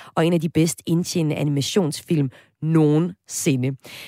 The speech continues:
Så hvis vi skal gå videre i den her venindebog om Snehvide og hvilken Disney-prinsesse hun er, ja, så er hun jo en, der er frygter, øh, samtidens nye strømning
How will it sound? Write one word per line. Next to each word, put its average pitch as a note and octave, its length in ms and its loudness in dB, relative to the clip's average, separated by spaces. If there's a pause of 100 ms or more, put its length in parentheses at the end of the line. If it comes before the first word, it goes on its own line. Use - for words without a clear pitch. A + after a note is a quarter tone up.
Så A3 160 2
hvis A3 220 2
vi G#3 60 -4
skal G#3 160 0
gå G#3+ 140 4
videre C#4 320 8
i - 20 6
den A#3 160 2
her A#3 140 2
venindebog F#3+ 840 2
om F#3 280 4
Snehvide F#3+ 580 2
og F#3+ 40 4
hvilken F#3 320 -2
Disney-prinsesse E3 880 0
hun F3+ 180 2
er, E3 160 6 (280)
ja, E3+ 60 4
så C4 120 6
er B3+ 60 8
hun B3 120 2
jo A#3 100 2
en, B3+ 140 0
der F3+ 60 4
er D#3 260 0
frygter, B3 540 2 (320)
øh, F#3 60 0
samtidens F#3+ 760 2
nye G3 180 4
strømning B3+ 580 2